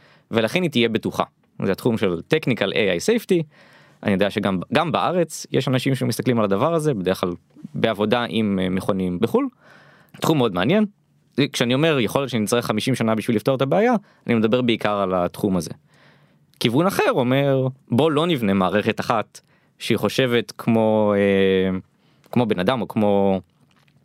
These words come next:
משהו שיש לו הסתכלות על העולם, אלא נבנה הרבה, הרבה כלים שימושיים, ואנחנו תמיד נהיה אחראים על איך להרכיב אותם." אבל זה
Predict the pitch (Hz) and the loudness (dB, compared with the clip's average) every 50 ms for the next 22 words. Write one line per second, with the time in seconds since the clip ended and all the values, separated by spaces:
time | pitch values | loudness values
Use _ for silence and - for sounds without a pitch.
0 | - 117 117 113 - 131 - - 104 107 123 - 135 117 - - - - 117 131 | -2 -2 -2 0 -2 -2 -2 0 0 0 2 2 0 0 0 -2 -2 0 0 0
1 | 117 - 98 95 92 90 92 104 131 123 110 101 - _ _ _ _ _ _ _ | 0 0 0 0 2 2 2 0 0 0 -2 -6 -8 _ _ _ _ _ _ _
2 | _ _ _ _ _ - 117 107 110 110 110 107 113 107 - 143 147 147 135 135 | _ _ _ _ _ -2 0 0 2 2 2 0 0 0 0 0 0 2 2 0
3 | 110 107 110 139 139 117 113 107 104 104 120 117 - - 113 104 117 143 143 120 | 0 2 2 0 0 0 0 0 0 0 0 0 0 -2 0 0 2 2 2 2
4 | 104 92 - - 110 104 98 - - 113 110 110 101 90 90 - _ _ _ _ | 0 0 0 0 0 0 0 0 0 2 2 2 0 -2 -4 -8 _ _ _ _
5 | _ - 101 104 104 135 135 131 117 110 110 110 107 107 107 101 98 - - 101 | _ -4 -2 0 0 0 -2 -2 -2 -2 0 0 0 0 0 0 0 0 0 0
6 | 104 104 101 92 87 92 - - 101 95 90 - 98 92 - - - - - - | 0 0 0 0 -2 -2 0 0 0 -2 -2 -2 -4 -4 -4 -6 -10 -12 -12 -12
7 | _ _ _ _ - - - - - _ _ - _ _ _ _ _ _ _ _ | _ _ _ _ -20 -20 -20 -20 -20 _ _ -20 _ _ _ _ _ _ _ _
8 | _ _ _ _ - - - _ - - - 104 101 107 113 151 240 | _ _ _ _ -20 -20 -20 _ -6 -2 -2 0 0 0 0 2 2